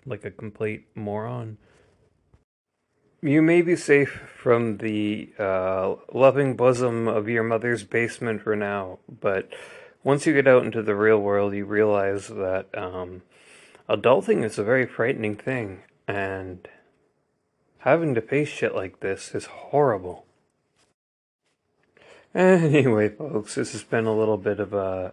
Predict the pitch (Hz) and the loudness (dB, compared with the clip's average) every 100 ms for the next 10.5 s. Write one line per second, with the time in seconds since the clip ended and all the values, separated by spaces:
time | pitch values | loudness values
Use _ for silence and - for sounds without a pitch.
0 | - 113 107 - 160 156 107 104 101 95 | -4 -4 -2 -2 2 0 2 0 0 -4
1 | - - - 104 104 98 95 95 - 107 | -8 -10 -2 -2 0 -2 -2 -4 -6 -6
2 | 101 - 107 104 - 104 - 110 110 110 | -6 -6 -4 -4 -4 -8 -6 -4 -4 -6
3 | 113 - - - _ - - 95 95 95 | -12 -18 -20 -20 _ -12 -6 -2 -2 -2
4 | 95 101 98 95 98 101 110 104 98 101 | -4 -4 -4 -6 -4 -4 2 0 0 -6
5 | - 110 104 98 98 95 - - - - | -4 2 2 2 -2 -4 -8 -12 -18 -14
6 | - 107 113 110 107 104 110 107 98 - | -2 4 6 8 6 2 -2 -4 -4 0
7 | 104 98 - 107 104 104 - 107 95 90 | 2 2 -2 -4 -4 -6 -8 -4 -2 -2
8 | - - - - _ - 107 113 104 110 | -8 -20 -20 -20 _ -2 0 0 0 0
9 | 107 107 101 101 - 107 104 - 113 101 | 0 -2 -2 -2 -2 -2 -2 2 0 0
10 | 98 98 101 101 98 | -2 -2 0 -2 -2